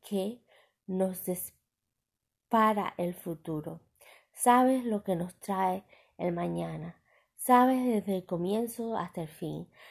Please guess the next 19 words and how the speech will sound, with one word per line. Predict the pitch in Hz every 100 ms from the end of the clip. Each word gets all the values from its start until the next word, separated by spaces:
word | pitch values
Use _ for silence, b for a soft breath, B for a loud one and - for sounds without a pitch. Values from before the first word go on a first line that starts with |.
| B -
Así | 196 - 247
que, | 247 214
por | 190 190 185
favor, | 185 175 202 254 - -
impresiona | 202 180 180 - 240 247 233 202 180
en | 175 196
mí | 220 220 220 b b b b -
esposo | 214 - - 202 180 - 196 190 _ -
y | 196 190 214 220 b b b -
a | 190
mí | 185 185 208 226
sobre | - 208 175 170 165
cuál | - 180 180
es | 196 -
tu | 180
voluntad. | 160 156 156 156 151 151 - _ _ b b b -
Queremos | 226 254 311 302
ser | 269
felices | 262 254 185 175 170 - - -